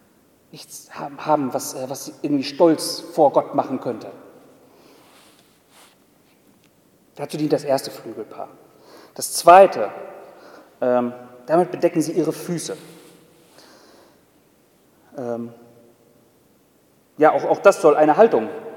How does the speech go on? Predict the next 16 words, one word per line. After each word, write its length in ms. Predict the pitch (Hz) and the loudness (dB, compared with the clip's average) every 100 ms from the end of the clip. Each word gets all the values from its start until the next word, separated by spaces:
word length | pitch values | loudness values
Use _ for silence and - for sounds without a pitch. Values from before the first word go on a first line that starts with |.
| - | -2
vor 140 | 165 | 2
Gott 160 | 139 - | 2 0
zum 140 | 143 | -2
Ausdruck 400 | 139 120 - - | -2 -2 -8 -14
bringen. 260 | 117 101 98 - - _ _ _ _ _ _ _ _ _ _ _ _ _ _ _ _ | -14 -14 -18 -20 -20 _ _ _ _ _ _ _ _ _ _ _ _ _ _ _ _
Ja, 200 | 107 120 - | -18 -16 -8
was 320 | 123 - - - - | -8 -8 -16 -20 -4
Gottes 580 | - 165 156 - - - - - | 0 2 0 -4 -12 -14 -18 -12
Gegenwart 680 | - 170 165 165 160 151 147 - - - | 2 2 2 0 0 0 -2 -12 -18 -14
bewirkt. 480 | - 131 131 - - - - - - - - - _ _ _ _ _ _ _ | -10 -8 -8 -10 -20 -20 -20 -20 -20 -20 -20 -20 _ _ _ _ _ _ _
Und 140 | - 143 | -6 0
zwar 100 | 175 | 0
ist 80 | 156 | 0
das 140 | - | -2
Körperteil 640 | - 196 214 208 190 180 | 6 6 6 -2 2 2
Fuß 640 | 156 - - 233 113 - | 0 -6 -2 -2 -2 -12